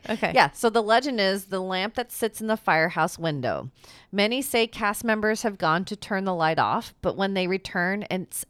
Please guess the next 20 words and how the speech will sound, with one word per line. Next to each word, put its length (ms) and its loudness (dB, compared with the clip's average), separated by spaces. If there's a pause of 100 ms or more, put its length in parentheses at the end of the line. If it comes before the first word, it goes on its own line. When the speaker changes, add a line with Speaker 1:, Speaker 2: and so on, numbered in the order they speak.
Speaker 2:
inexplicably 1040 -4
lit 400 -2 (240)
again. 480 -6 (460)
Some 320 2
say 200 2
they've 180 2
turned 220 -2
it 80 2
off 200 4
multiple 520 0
times, 600 -6
but 180 -4
then 200 0
when 120 0
they 160 -2
turn 480 -2
their 140 0
back, 400 4
the 120 2
lamp 520 0